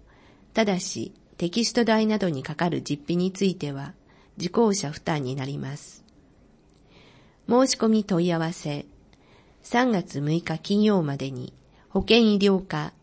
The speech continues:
内線百四十六窓口で申し込み。手続きしましょう。児童手当の振り込みに関するお知らせ。二月十日火曜は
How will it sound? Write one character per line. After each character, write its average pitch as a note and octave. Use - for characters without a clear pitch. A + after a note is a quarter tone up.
内 G3+
線 G3+
百 F#3+
四 A3+
十 C3
六 C3+
窓 F3+
口 F#3+
で C3+
申 D3
し -
込 C#3+
み。 C3
手 G3
続 A#3+
き D3+
し -
ま D#3+
し E3+
ょ C#3+
う。 -
児 F#3+
童 C4
手 C#4
当 -
の C#3+
振 C#3+
り F3+
込 F3
み F3
に E3+
関 F3
す F3
る D3
お D3
知 -
ら D3
せ。 C3
二 G3
月 A#3+
十 A3+
日 G#3+
火 G3
曜 F#3+
は C3